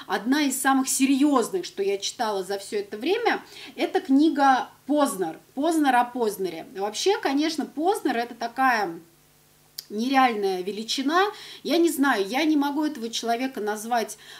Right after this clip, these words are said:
просто журналистом, просто писателем, просто там что-то. Знаете, это такой человек с большой буквы. Я ни в коем случае щас не пытаюсь разбирать никакие политические течения, я вообще о политике на своем канале не говорю, потому что я в ней ничего не понимаю.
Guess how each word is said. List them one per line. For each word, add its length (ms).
просто 420
журналистом, 1080
просто 520
писателем, 1120
просто 480
там 300
что-то. 260
Знаете, 240
это 80
такой 240
человек 520
с 60
большой 440
буквы. 440
Я 220
ни 100
в 100
коем 220
случае 380
щас 280
не 120
пытаюсь 480
разбирать 580
никакие 380
политические 800
течения, 520
я 140
вообще 240
о 40
политике 440
на 80
своем 240
канале 280
не 120
говорю, 260
потому 160
что 120
я 40
в 40
ней 100
ничего 640
не 120
понимаю. 340